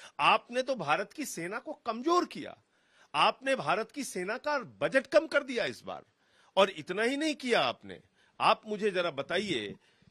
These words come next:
कि पहले एक साल की ट्रेनिंग होती थी किसी सैनिक की,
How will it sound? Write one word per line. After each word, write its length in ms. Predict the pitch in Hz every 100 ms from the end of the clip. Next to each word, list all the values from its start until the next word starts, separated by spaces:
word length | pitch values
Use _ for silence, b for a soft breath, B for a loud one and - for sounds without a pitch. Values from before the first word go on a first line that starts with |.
| -
कि 340 | 233 240 226 _ _ _
पहले 640 | 165 147 208 233 170 147 - _ _ -
एक 260 | 226 254
साल 280 | - 196 190
की 160 | 185 185
ट्रेनिंग 380 | 160 151 147
होती 240 | 131 127 123
थी 280 | 127 123 123 _ _ _ _ _ _ _ _ _ _ _
किसी 240 | 143 131 139
सैनिक 440 | - 120 127 131
की, 180 | -